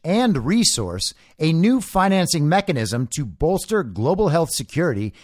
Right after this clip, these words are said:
and pandemic preparedness. And understand, by the way, that what they are referring to is the World Economic Forum and its partners, national leaders,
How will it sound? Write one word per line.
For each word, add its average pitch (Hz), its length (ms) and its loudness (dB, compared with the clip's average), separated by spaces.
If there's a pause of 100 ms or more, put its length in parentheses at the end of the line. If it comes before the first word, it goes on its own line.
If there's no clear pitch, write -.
(100)
and 170 300 -2
pandemic 135 560 0
preparedness. 175 680 0 (420)
And 139 180 -2 (160)
understand, 175 880 2
by 135 260 2
the 98 140 -4
way, 98 420 0 (300)
that 143 180 0
what 196 220 0
they 214 140 4
are 170 160 6
referring 147 760 0
to 104 180 -4
is 127 140 -2
the 143 100 2
World 139 300 0
Economic 147 480 0
Forum 120 540 0
and 127 220 -2
its 127 180 -8
partners, 104 720 -4 (480)
national 107 580 -2
leaders, 170 540 0